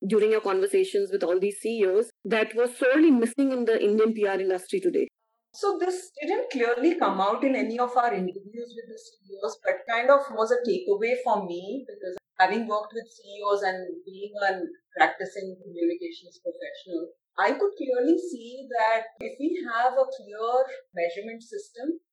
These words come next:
Speaker 2: that can demonstrate R O I of communications to the C E O, I think that's what then. And we've tried to tackle that in our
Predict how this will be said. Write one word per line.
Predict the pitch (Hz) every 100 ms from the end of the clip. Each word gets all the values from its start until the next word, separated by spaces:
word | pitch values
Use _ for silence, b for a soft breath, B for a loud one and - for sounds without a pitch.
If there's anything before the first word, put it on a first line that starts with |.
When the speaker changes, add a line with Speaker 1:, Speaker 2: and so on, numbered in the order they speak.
| _ -
Speaker 2:
that | 180 180
can | 220 214
demonstrate | 185 185 196 214 - 254 269 269
R | 160 165
O | 185 190
I | 190 202 277 - -
of | 175 175 175 -
communications | 180 175 180 185 202 285 - -
to | 403 392
the |
C | - 359
E | 349 -
O, | -
I | 175 -
think | 220 -
that's | 165 - -
what | 202 196 196 - _ -
then. | 285 277 _ _
And | 196 202
we've | 269 277
tried | 269 247 262
to | 403 -
tackle | 165 - 233
that | 226 240 240
in | 214
our | 202 196